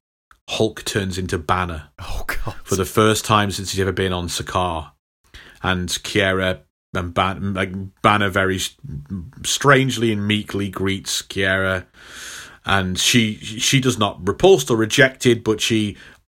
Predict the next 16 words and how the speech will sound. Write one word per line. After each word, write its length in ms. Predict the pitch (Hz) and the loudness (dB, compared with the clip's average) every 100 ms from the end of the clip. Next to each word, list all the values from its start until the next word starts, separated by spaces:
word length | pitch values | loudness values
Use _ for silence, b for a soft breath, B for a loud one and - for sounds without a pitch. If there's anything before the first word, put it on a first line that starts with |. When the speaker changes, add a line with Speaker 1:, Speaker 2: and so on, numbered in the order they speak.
| - | -8
Speaker 1:
uh, 80 | 76 - B B B _ _ | -8 -10 B B B _ _
it's 160 | 147 143 | 0 2
about 380 | 143 135 147 - | 4 4 4 0
Hulk 520 | - 131 165 - - | 4 4 4 -4 -4
making 360 | 120 117 117 117 | 2 2 0 -4
himself 400 | 113 - 110 - | 0 2 2 0
completely 720 | 113 104 - 127 127 139 120 | -4 -4 2 4 4 2 -2
vulnerable 380 | 107 101 110 113 | -2 4 4 6
Speaker 2:
Yes. 420 | 139 120 - - | 4 4 0 -2
Speaker 1:
to 140 | - | -2
his 180 | 98 - | -4 -2
new 160 | 104 98 | -2 0
wife. 280 | 92 92 87 | 2 2 4
Speaker 2:
There's 220 | 135 127 | 4 4
the 100 | 123 | -2
symbolism. 480 | - 117 101 107 | -2 -4 -2 0